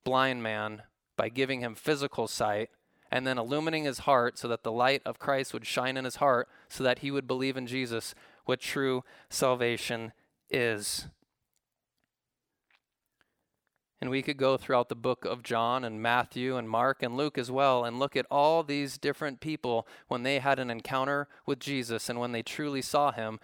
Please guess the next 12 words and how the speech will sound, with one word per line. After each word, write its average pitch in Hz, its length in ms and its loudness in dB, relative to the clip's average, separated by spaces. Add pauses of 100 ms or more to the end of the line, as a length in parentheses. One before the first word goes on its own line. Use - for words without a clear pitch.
(160)
what 127 160 -2
they 135 100 2
were 120 140 2
willing 120 400 -2 (240)
to 139 120 -4
do 120 440 -2 (360)
for 117 360 0
him. 107 280 -8 (920)
In 117 120 -2
John 127 280 2
chapter 127 360 2
eleven, 135 520 2